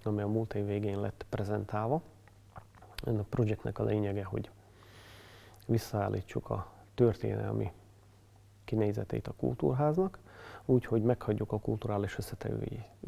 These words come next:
összetevőjét. Tehát a kultúrház fog maradni, csak teljes mértékben,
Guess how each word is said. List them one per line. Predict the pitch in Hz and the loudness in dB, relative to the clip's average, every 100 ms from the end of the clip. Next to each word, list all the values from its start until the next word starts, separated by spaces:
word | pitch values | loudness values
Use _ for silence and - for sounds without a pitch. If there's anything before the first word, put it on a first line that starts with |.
| 117 | 2
összetevőjét. | - - 107 107 104 107 104 - - - - - - | 2 2 0 0 -2 -2 -4 -10 -18 -18 -20 -18 -10
Tehát | - 107 - | -2 -2 -2
a | - | 4
kultúrház | 123 110 120 98 110 | 6 6 2 0 -2
fog | - 110 | -2 0
maradni, | 143 165 165 156 - | 2 2 2 0 -2
csak | - 117 | -8 2
teljes | 117 113 107 | 6 6 4
mértékben, | - 110 117 110 104 | -4 -4 -2 -2 -2